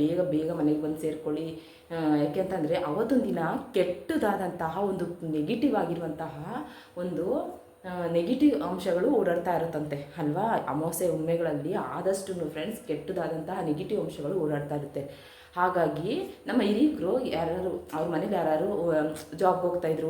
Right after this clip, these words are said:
ವರ್ಕ್ ಮಾಡ್ತಾಯಿದ್ರು ಅಂತ ಹೇಳಿದ್ರೆ ಆದಷ್ಟು ಬೇಗ ಬಂದು ನೀವು ಮನೆಗೆ ಸೇರ್ಕೊಳ್ಳಿ ಅಂತ ಹೇಳ್ತಾಯಿದ್ರು. ಹೌದು ಫ್ರೆಂಡ್ಸ್, ಅವ್ರುಗಳು ಮಾಡ್ಕೊಂಡು ಬಂದಂತಹ ಕೆಲವೊಂದು ಶಾಸ್ತ್ರ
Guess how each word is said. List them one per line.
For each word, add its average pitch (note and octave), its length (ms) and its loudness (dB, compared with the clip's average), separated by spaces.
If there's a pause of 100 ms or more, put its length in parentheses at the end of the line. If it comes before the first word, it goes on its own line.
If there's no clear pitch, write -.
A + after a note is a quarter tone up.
ವರ್ಕ್ D3+ 240 -2
ಮಾಡ್ತಾಯಿದ್ರು D#3+ 460 0
ಅಂತ D3 160 -2
ಹೇಳಿದ್ರೆ D#3 280 0 (460)
ಆದಷ್ಟು G3+ 300 -2 (120)
ಬೇಗ F3+ 240 4 (120)
ಬಂದು F#3 200 0
ನೀವು E3 140 0
ಮನೆಗೆ D3 240 0
ಸೇರ್ಕೊಳ್ಳಿ E3 420 2
ಅಂತ D3 120 0 (120)
ಹೇಳ್ತಾಯಿದ್ರು. D3 460 0 (260)
ಹೌದು D3+ 320 -4
ಫ್ರೆಂಡ್ಸ್, D3 240 -2 (120)
ಅವ್ರುಗಳು D3 320 0 (100)
ಮಾಡ್ಕೊಂಡು D#3+ 500 0
ಬಂದಂತಹ F3+ 640 -2 (160)
ಕೆಲವೊಂದು D#3 480 -2 (460)
ಶಾಸ್ತ್ರ D#3+ 340 -4